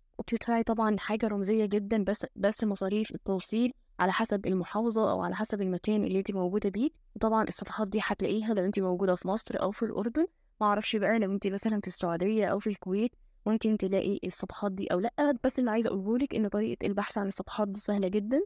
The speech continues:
تقدري إن انت تكتبي في خانة البحث اللي موجودة في الفيسبوك أدوات منزلية في مصر أو في الأردن أو في السعودية أو في الكويت، طبعًا على حسب البلد اللي انت موجودة بيها. وأنا عن نفسي شرحت لكم الطريقة دي قبل كده في فيديو، هسيب لكم الرابط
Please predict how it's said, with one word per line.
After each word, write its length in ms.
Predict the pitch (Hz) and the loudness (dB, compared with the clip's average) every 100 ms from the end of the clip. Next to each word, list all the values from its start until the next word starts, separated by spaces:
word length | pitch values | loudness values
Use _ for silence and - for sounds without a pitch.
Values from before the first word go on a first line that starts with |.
| - | -2
تقدري 300 | - 202 214 | 0 2 2
إن 80 | 208 | 0
انت 140 | 208 | -2
تكتبي 320 | - - 208 | -6 -4 -4
في 60 | 208 | -2
خانة 180 | 208 214 | -2 0
البحث 360 | 208 190 226 - | 2 2 0 0
اللي 100 | 220 | 0
موجودة 300 | 190 190 214 | 0 0 -2
في 80 | 190 | -4
الفيسبوك 480 | 185 208 - 277 - - | -4 -6 0 0 0 0
أدوات 420 | 208 196 202 - | 2 2 0 2
منزلية 600 | 196 190 185 202 202 226 | 0 0 2 2 2 0
في 80 | - | -2
مصر 420 | 185 220 - 220 | 0 0 -2 -2
أو 120 | - 208 | -2 -2
في 100 | - | -2
الأردن 440 | 190 226 233 247 - - - _ - | 0 2 4 2 0 -10 -20 _ -4
أو 100 | 226 | -2
في 60 | 233 | 0
السعودية 560 | - 196 185 208 214 | 0 0 2 2 2
أو 120 | 196 | 2
في 80 | 220 | 2
الكويت، 380 | 233 - 202 285 - | -2 -2 0 0 0
طبعًا 240 | 220 208 | 0 2
على 140 | 190 190 | 2 0
حسب 320 | 214 220 - | -4 -6 -6
البلد 340 | 202 220 214 | -2 0 0
اللي 120 | 208 | 2
انت 140 | 214 220 | 0 0
موجودة 380 | 196 190 226 202 | -4 -2 -2 0
بيها. 280 | 208 269 381 _ - | 2 2 0 _ -4
وأنا 200 | - 240 | 2 2
عن 120 | 240 | 4
نفسي 340 | 208 233 - 294 | 2 0 0 -2
شرحت 340 | - 196 - | -2 -6 -4
لكم 220 | 226 240 233 | -4 -2 -4
الطريقة 400 | - 202 214 202 | -2 -2 -2 -2
دي 160 | 208 | 0
قبل 180 | 226 196 | 0 0
كده 200 | 202 214 | 0 -2
في 80 | 220 | -2
فيديو، 340 | 214 220 240 294 | 0 2 2 2
هسيب 300 | 208 190 196 | 0 0 0
لكم 240 | 208 220 | 0 0
الرابط 300 | 196 202 208 | 0 0 -2